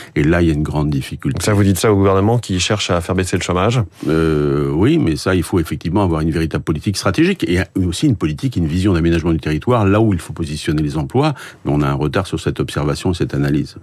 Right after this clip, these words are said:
Speaker 2: Mmh. Euh, on parle de crise du logement, pour autant, c'est une crise qui est sourde. Euh, il n'y a pas de manif, il n'y a pas de polémique à l'Assemblée, il n'y a pas d'image de Français en détresse, euh, au J T.
Speaker 1: Bah, c'est normal parce que les Français n'ont pas la préoccupation de se loger tous les jours.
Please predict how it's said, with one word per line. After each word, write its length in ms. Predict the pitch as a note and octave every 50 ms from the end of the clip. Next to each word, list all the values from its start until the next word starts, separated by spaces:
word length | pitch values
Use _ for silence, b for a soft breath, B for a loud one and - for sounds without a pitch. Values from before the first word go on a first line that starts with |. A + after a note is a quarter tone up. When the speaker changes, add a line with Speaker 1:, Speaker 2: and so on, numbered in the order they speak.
| - -
Speaker 2:
Mmh. 160 | G#2 G#2 G2+ F2 E2 B B B B B G2+
Euh, 160 | G#2 G2+ G2 -
on 80 | A2+
parle 160 | A2 B2+ B2+ A#2
de 80 | A2
crise 220 | G#2 - - C3 A2+
du 80 | A2
logement, 320 | G2+ A2 G#2+ G#2 C3+ E3 E3+
pour 160 | - - F#2
autant, 200 | A2 - - D#3+
c'est 200 | D3 - - -
une 120 | A2 A2 G#2
crise 240 | - - C3 A#2+
qui 100 | - -
est 20 | A#2+
sourde. 380 | - - - E3 D3 B2+ G#2 G2 B B B B B G2
Euh, 80 | G2
il 40 | F#2+ F#2+
n'y 40 |
a 40 | G#2+ G2+
pas 100 | - -
de 60 | G#2+
manif, 400 | A2+ B2 C3+ C3+ C#3 C#3+ C#3+ -
il 40 | B2
n'y 20 |
a 20 |
pas 120 | - A#2+ A2+
de 60 | G#2
polémique 380 | - A#2+ A#2+ A2+ A#2 B2+ A2+ A#2+
à 60 | A2+
l'Assemblée, 480 | A#2 A2+ - - C3+ B2+ A#2 B2 C3
il 40 | C3
n'y 60 | B2
a 60 | A2 G2
pas 160 | - A#2+ A2+
d'image 320 | G#2 G#2+ A#2 A#2 B2 A#2
de 80 | G2 G#2+
Français 380 | G2 - A#2 A#2 G#2+ - - A#2+
en 100 | G#2+ G2+
détresse, 460 | G2+ A2 G#2+ - - B2 B2 - -
euh, 140 | A2 G2 F#2+ F#2 B B B B B
au 60 | B
J 80 | G#2 A2
T. 40 | B2+
Speaker 1:
Bah, 180 | B2+ C3 A2+ A2+
c'est 140 | A2 D#3+ C#3+
normal 260 | D3+ D3+ F3 F#3 F3+
parce 160 | D#3 A#2+ -
que 80 | - C3
les 120 | B2 B2
Français 380 | - - B2 A#2+ A2 - E3 D#3+
n'ont 120 | B2+ A2
pas 140 | G2 - A2+
la 100 | A2+ G2
préoccupation 680 | - G2+ G2 F#2+ - F#2+ - G2+ F#2 - - B2+ B2
de 60 | A2
se 100 | - -
loger 360 | A2+ F#2+ F#2+ F#2+ F2 F#2+ G#2+ F2+
tous 140 | - - G2+
les 80 | G2
jours. 400 | F#2+ G2 B2 C3+ B2 F#2+ - -